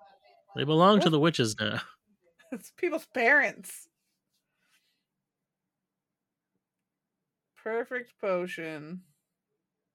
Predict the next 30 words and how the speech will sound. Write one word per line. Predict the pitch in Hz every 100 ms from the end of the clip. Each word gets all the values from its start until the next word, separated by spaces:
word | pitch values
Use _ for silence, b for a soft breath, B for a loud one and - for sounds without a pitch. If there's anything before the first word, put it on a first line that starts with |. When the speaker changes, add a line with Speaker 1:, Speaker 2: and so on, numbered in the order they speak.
| _ _ _ _ _ _ _ _ _ _ _
Speaker 2:
Those | 220
are | 233
their | 175
kids. | 165 226 185
It's | 175 185
not | 170
parents. | 185 131 127 190 - - _ _ _ _ _ _ _ _ _ - _ _ _
Also, | 320 453
it's | 466
weird | 339 403
that | 453
they're | 440
carrying | - 339 330 302 254 190
jack-o'-lanterns | 233 233 240 196 190 190 190
and | 190
things. | 175 156 156 180 - _ _ _ _ -
If | 226
they | 320 349
know | 311 277 294 302 269
where | 233 233
the | 226
house | 233 233 240
is | 240
because | 214 226 214
of | 196
the |
song, | 190 - 233 214 190 180 202
you | 196
wouldn't | 208 214 156
need | 196 208 196 190 180